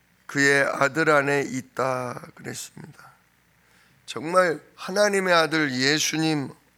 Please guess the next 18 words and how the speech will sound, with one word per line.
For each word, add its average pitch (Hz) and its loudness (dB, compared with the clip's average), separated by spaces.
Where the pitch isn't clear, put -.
안에 151 4
있을 135 -2
때 147 0
영생을 160 2
얻고, 156 -4
하나님의 147 2
자녀된 135 -2
생명을 165 -2
얻는 139 -4
것입니다. 120 -10
그래서 135 0
십이 160 -2
절에는 131 -2
"아들이 127 0
있는 175 0
자에게는 160 2
생명이 190 -2
있고, 123 -8